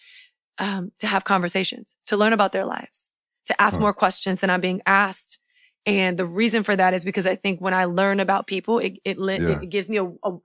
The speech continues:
Speaker 1: a wider aperture to what life is really like. It gets me out of my own way. It gets me out of my
Speaker 2: So
Speaker 1: own
Speaker 2: that's,
Speaker 1: head.
Speaker 2: is that what inspired you to do this podcast?
Speaker 1: Yeah, I've been wanting to do this for a long time. I've been working with the Nets for nine seasons, and I've been wanting more in the organization. And so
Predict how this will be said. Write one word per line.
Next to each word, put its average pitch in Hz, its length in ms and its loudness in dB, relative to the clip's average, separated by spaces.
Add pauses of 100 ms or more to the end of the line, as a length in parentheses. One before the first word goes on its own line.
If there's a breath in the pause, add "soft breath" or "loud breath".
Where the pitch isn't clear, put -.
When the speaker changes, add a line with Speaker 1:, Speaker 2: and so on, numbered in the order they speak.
Speaker 1:
a 190 40 -6
wider 196 300 2
aperture 190 600 -2 (280 soft breath)
to 220 80 -4
what 202 240 0
life 185 200 2
is 170 140 -4
really 190 300 0
like. 185 380 -2 (240 loud breath)
It 196 60 -2
gets 202 200 0
me 220 100 2
out 190 140 6
of 190 60 -2
my 185 120 2
own 180 220 -4
way. 202 240 2
It 226 100 -4
gets 202 180 -4
me 214 60 0
out 185 100 2
of 180 60 2
my 180 60 0
Speaker 2:
So - 60 -2
Speaker 1:
own - 80 4
Speaker 2:
that's, 117 120 4
Speaker 1:
head. 240 300 2
Speaker 2:
is 98 100 0
that 110 160 4
what 110 140 4
inspired 101 440 4
you 98 80 0
to 92 80 -2
do 95 160 0
this 95 180 0
podcast? 107 480 -2 (340)
Speaker 1:
Yeah, 277 300 6
I've 233 160 4
been 311 160 4
wanting 233 280 4
to 214 120 -4
do 190 160 -2
this 196 160 0
for 190 160 -2
a 185 80 0
long 190 260 4
time. 202 540 2
I've 196 140 4
been 233 120 2
working 208 200 0
with 196 80 -6
the 196 80 0
Nets 185 320 0
for - 180 -10
nine 202 380 2
seasons, 175 500 -2 (460 loud breath)
and 208 100 2
I've 190 160 2
been 202 160 2
wanting 180 320 2
more 180 240 4
in 180 80 0
the 180 80 0
organization. 180 760 2
And 180 200 -4
so 190 340 2